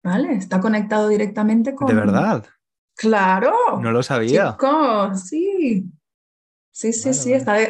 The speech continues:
Speaker 1: está conectado con el comercio, digamos, exterior que tenía Canarias con, con el
Speaker 2: Vaya.
Speaker 1: mundo, porque al final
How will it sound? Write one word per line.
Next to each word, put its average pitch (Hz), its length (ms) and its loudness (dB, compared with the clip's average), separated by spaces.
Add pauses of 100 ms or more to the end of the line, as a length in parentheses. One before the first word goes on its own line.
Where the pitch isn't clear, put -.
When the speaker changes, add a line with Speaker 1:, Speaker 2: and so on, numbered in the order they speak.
(160)
Speaker 1:
está 214 280 -2
conectado 254 520 0
con 294 160 -2
el 233 100 -2
comercio, 220 1000 0 (200)
digamos, 202 280 2
exterior 226 560 0
que 311 80 -8
tenía 202 300 0
Canarias 233 580 -2
con, 185 440 0
con 185 180 2
el 180 60 2
Speaker 2:
Vaya. 196 120 4
Speaker 1:
mundo, - 280 0
porque 190 200 -4
al 180 100 0
final 196 340 2